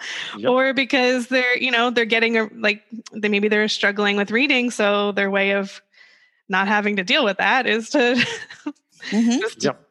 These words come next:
Speaker 2: do whatever they do behavior-wise. <laughs>
Speaker 1: Yep, exactly. And so that's often why, you know, um, my wife and I have this organisation, Thinking Reading, that's set up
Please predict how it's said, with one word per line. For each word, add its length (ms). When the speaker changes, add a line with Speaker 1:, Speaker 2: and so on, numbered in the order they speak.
Speaker 2:
do 140
whatever 320
they 140
do 340
behavior-wise. 840
<laughs> 280
Speaker 1:
Yep, 520
exactly. 680
And 300
so 200
that's 260
often 400
why, 260
you 160
know, 240
um, 280
my 120
wife 280
and 80
I 80
have 160
this 260
organisation, 640
Thinking 300
Reading, 300
that's 180
set 200
up 200